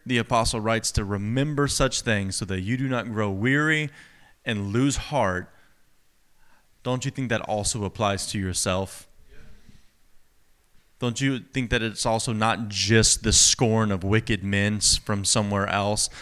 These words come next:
those coming against you from the outside, but maybe even on the inside too? Put aside the scorn of sinful men.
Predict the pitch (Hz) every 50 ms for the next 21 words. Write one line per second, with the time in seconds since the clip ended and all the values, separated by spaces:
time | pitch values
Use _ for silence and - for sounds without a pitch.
0 | - - - 107 107 104 101 - - 127 123 113 107 101 98 87 101 104 104 98
1 | - - 117 104 104 107 98 95 90 95 - - 101 107 113 - - - - 123
2 | 120 120 123 127 123 120 - - - - - - 107 104 95 95 104 113 123 123
3 | 127 123 120 - 120 113 113 107 110 107 101 101 98 95 92 95 98 101 101 -
4 | - 101 95 95 92 - - 117 107 92 87 85 80 - - - _ - - -
5 | - - - - - _ _ _ _ _ _ _ _ _ _ _ _ _ _ _
6 | - - - 147 151 147 - - 120 107 - - - - 104 107 113 123 135 143
7 | 131 - - - - - 107 107 101 - - - - 139 123 110 101 95 92 92
8 | 98 98 101 92 - - - 107 98 - 107 95 95 98 95 87 82 80 78 76